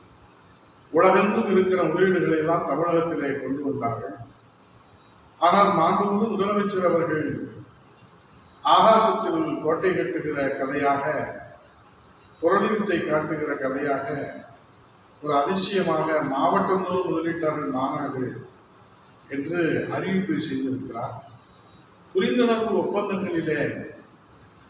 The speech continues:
புரிந்துணர்வு ஒப்பந்தங்களிலே கிண்ண சாதனை, அதை கைவிட்டதிலே கிண்ண சாதனை. அதனால்தான் அண்டை மாநிலங்களான ஆந்திரா, தெலுங்கானா உள்ளிட்ட மாநிலங்களுக்கு இங்கே வரவேண்டிய தொழிற்சாலைகள் எல்லாம் அங்கே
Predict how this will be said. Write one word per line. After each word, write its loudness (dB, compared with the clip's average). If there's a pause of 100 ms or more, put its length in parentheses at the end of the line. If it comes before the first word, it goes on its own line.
(360)
புரிந்துணர்வு 0
ஒப்பந்தங்களிலே -2 (120)
கிண்ண -6
சாதனை, -4 (1040)
அதை -2 (140)
கைவிட்டதிலே 0
கிண்ண -6
சாதனை. -2 (1000)
அதனால்தான் 6
அண்டை 2
மாநிலங்களான 2
ஆந்திரா, 0 (140)
தெலுங்கானா 0
உள்ளிட்ட -6
மாநிலங்களுக்கு -4 (1200)
இங்கே 0
வரவேண்டிய 4
தொழிற்சாலைகள் 0
எல்லாம் -4
அங்கே -4